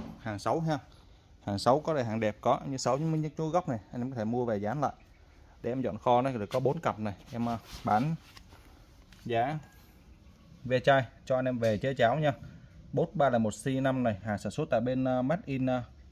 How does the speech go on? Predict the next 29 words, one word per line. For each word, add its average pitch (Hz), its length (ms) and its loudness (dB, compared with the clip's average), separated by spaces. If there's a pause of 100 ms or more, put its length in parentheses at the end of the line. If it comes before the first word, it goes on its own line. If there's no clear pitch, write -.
U 131 140 0
S - 40 -8
A 135 180 4
đó 143 80 0
anh 143 100 2
em, 135 120 4 (200)
hàng 113 180 0
Mỹ 127 100 2
nòi 135 180 2
Mexico 127 420 2 (100)
ha. 135 140 4 (840)
Mexico 131 340 -2
U 131 160 2
S 151 60 -2
A 135 160 2
này, 117 120 0 (140)
dòng 113 100 -4
của - 120 -4
Mỹ 107 160 -2
nòi 139 140 0
Mỹ 117 140 -2
xịn. 175 200 -2 (480)
Đó, 127 80 2
lo 135 120 4
chép 165 220 2
ở 117 180 0
phía 135 60 -2
sau 131 260 6
này. 117 120 -2